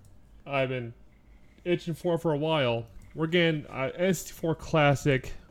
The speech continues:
We're getting Pokemon Snap, like, a full-fledged three D Tetris-looking Pokemon Snap, and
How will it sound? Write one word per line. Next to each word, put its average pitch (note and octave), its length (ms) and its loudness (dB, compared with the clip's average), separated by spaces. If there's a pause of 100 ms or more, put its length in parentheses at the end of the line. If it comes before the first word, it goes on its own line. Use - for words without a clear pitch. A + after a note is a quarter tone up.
(220)
We're D3+ 140 0
getting E3 180 4
Pokemon D#3+ 540 0
Snap, B2 680 -2 (340)
like, A#2+ 260 0
a A#2+ 160 -2 (160)
full-fledged D#3 1040 2
three D3 300 0
D C3 260 2
Tetris-looking C#3+ 680 -2
Pokemon C3 420 -2
Snap, A#2 420 0
and G2+ 140 -4